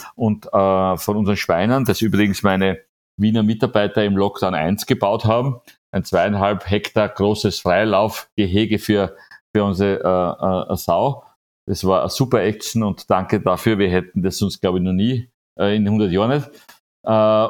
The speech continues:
und, ähm, äh, da haben wir, schlachten wir jede Woche eine Sau mit einem knappen Jahr. Und, äh, ja, und das, all das, was wir verarbeiten wir zu hundert Prozent selbst in allen drei Betrieben, also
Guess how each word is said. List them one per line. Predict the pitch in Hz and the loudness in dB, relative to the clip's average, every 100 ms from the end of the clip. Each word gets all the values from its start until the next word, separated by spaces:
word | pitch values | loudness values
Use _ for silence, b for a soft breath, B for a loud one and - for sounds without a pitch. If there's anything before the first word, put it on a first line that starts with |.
| - | 0
und, | 117 107 107 107 | 0 2 0 0
ähm, | 104 101 98 98 98 - _ _ _ _ _ _ _ - - - _ _ - | 2 4 2 2 -2 -4 _ _ _ _ _ _ _ -14 -14 -16 _ _ -4
äh, | |
da | 95 90 90 90 - 90 | -2 0 -2 -2 -2 0
haben | 101 | 0
wir, | 104 101 95 | 2 0 -2
schlachten | - 92 - | -4 -4 -2
wir | 95 | -2
jede | 90 | 0
Woche | 87 90 90 87 | -2 -2 -4 -2
eine | 87 95 | -2 -2
Sau | - 80 98 | -2 0 0
mit | 98 - - 71 | -2 -6 -12 -8
einem | 87 | -6
knappen | 80 82 101 | -4 -4 -2
Jahr. | 101 117 87 - B B B B | 0 2 0 -4 B B B B
Und, | 98 90 90 90 | -2 0 -2 -2
äh, | 95 87 87 85 - | 0 2 2 0 0
ja, | 139 101 - - | 0 -2 -6 -8
und | 85 - | -6 -4
das, | 101 - - - _ _ - | -4 -6 -14 -16 _ _ -4
all | 98 | -2
das, | 104 107 | -2 -2
was | 104 | -2
wir | 113 113 | -2 -2
verarbeiten | 101 92 104 107 | 0 -2 -2 -4
wir | |
zu | 107 | -2
hundert | 101 107 | -2 -2
Prozent | - 98 95 | 0 -2 0
selbst | 98 143 - | -2 -4 -4
in | 139 | -2
allen | 92 101 107 | 0 0 0
drei | 87 82 | -2 -2
Betrieben, | 76 85 78 - | -4 -4 -4 -6
also | 76 82 82 80 | -8 -4 -4 -4